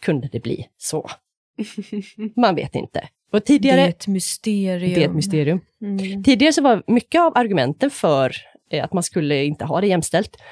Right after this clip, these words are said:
Speaker 1: det var ju för att, eh, kvinnor var intellent-, intellektuellt underlägsna. Och, men det har man ju släppt lite nu, för det har man ju upptäckt att det stämmer ju inte alls. Kvinnor är precis lika smarta som män. Så nu har man ju liksom bytt det, att istället för att det beror på skillnader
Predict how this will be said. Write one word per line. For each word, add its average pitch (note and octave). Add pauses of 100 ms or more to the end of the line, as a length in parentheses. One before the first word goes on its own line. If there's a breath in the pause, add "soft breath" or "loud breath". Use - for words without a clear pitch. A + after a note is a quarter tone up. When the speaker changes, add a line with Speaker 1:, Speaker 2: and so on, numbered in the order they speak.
(260 loud breath)
Speaker 1:
det G#3+
var G#3+
ju F#3+
för E3+
att, -
eh, -
kvinnor G#3
var A#3+
intellent-, D#3+
intellektuellt F#3
underlägsna. C#3+ (560)
Och, G3+
men A#3
det C#4+
har D#4
man D#4
ju C#4
släppt -
lite -
nu, B2+
för -
det G3
har A#3+
man F3
ju D#3
upptäckt D3
att D3
det E3+
stämmer -
ju F#3
inte F3
alls. - (520 loud breath)
Kvinnor F#3+
är E3+
precis D#3
lika D3+
smarta D3
som -
män. C3+ (480 loud breath)
Så -
nu A3+
har D4
man D#4+
ju D4+
liksom D4+
bytt -
det, - (200)
att - (140)
istället A#3
för C#4+
att C#4
det B3
beror G3
på E3
skillnader F3